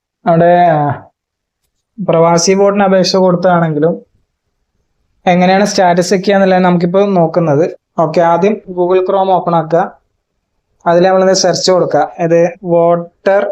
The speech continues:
വോട്ടേഴ്സ് പോർട്ടൽ, പോർട്ടലിൽ നിന്ന് അടിച്ചു കൊടുത്താൽ മതി. ഓക്കെ, അപ്പൊ ഈ കാണുന്ന വെബ്സൈറ്റ് ഇ സി ഐ ഡോട്ട് ജി ഒ വി ഡോട്ട് ഇൻ, ഈ ഒരു വെബ്സൈറ്റ് ടച്ച് ചെയ്യുക. അപ്പൊ നമ്മൾ എന്ത് ചെയ്യുന്ന വെച്ചാല് ലിങ്ക് ചെയ്ത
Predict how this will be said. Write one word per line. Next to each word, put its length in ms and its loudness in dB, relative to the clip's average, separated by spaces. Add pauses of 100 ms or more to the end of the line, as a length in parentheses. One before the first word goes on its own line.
(640)
വോട്ടേഴ്സ് 460 0
പോർട്ടൽ, 300 -2 (1900)
പോർട്ടലിൽ 400 0
നിന്ന് 140 2
അടിച്ചു 200 -2
കൊടുത്താൽ 280 0
മതി. 180 -2 (400)
ഓക്കെ, 220 -2 (880)
അപ്പൊ 180 -4
ഈ 100 2
കാണുന്ന 360 0
വെബ്സൈറ്റ് 480 0
ഇ 20 4 (100)
സി 80 0 (100)
ഐ 100 2
ഡോട്ട് 260 0 (440)
ജി 140 0
ഒ 80 4
വി 120 4
ഡോട്ട് 260 0
ഇൻ, 40 -8 (200)
ഈ 20 -2 (100)
ഒരു 140 2
വെബ്സൈറ്റ് 380 -2
ടച്ച് 220 0
ചെയ്യുക. 520 -2 (1800)
അപ്പൊ 240 0
നമ്മൾ 240 2
എന്ത് 100 0
ചെയ്യുന്ന 240 0
വെച്ചാല് 420 2 (2250)
ലിങ്ക് 260 2
ചെയ്ത 220 0